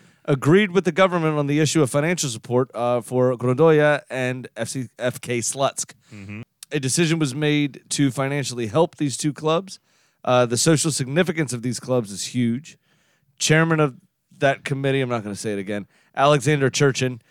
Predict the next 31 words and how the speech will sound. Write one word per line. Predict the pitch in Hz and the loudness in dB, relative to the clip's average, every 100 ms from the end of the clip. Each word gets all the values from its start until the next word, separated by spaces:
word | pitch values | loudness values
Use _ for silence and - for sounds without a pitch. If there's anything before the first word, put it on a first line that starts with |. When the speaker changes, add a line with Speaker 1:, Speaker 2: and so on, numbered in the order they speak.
| _ _ | _ _
Speaker 1:
uh, | 147 127 127 | 0 2 2
agreed | 131 117 113 147 165 147 | 0 -2 0 2 2 0
with | 160 | -4
the | 120 | 0
government | 143 135 139 143 | 0 2 0 -2
on | 131 | -2
the | 131 135 | -2 -2
issue | 131 143 | 0 -2
of | 120 | 0
financial | 127 143 139 139 | -2 -2 -6 -8
support | - - 135 | -10 0 0
for | - 120 | 0 -4
Grondoya | 117 123 135 135 131 | -4 0 2 2 0
and | 123 110 | -2 -6
Slutsk, | - 147 135 - - _ _ _ _ | 0 2 0 -6 -18 _ _ _ _
uh, | 131 123 123 | 2 4 4
which | 127 127 | 0 0
represent | 156 151 147 147 151 | 0 0 -2 -2 -2
the | 135 | -6
central | 110 - 156 151 165 156 | -6 -4 -4 -2 0 0
region | 135 113 127 151 123 117 117 | -2 -4 0 0 0 -4 -6
in | 113 120 | -10 -10
the | 120 | -8
major | 113 120 135 135 113 135 123 110 _ _ | -8 -6 -4 -4 -2 0 0 -4 _ _
league | 117 123 127 123 104 - | -10 -4 -2 -4 -8 -6
of | 117 101 | -6 -4
the | 110 | -8
Championship | - 127 110 117 127 110 | -6 -6 -6 -8 -8 -8
of | 95 | -8
Belarus. | 113 107 104 107 90 - _ _ _ _ _ _ | -2 -2 0 0 -2 -12 _ _ _ _ _ _
Um, | 117 120 120 | -2 -2 -4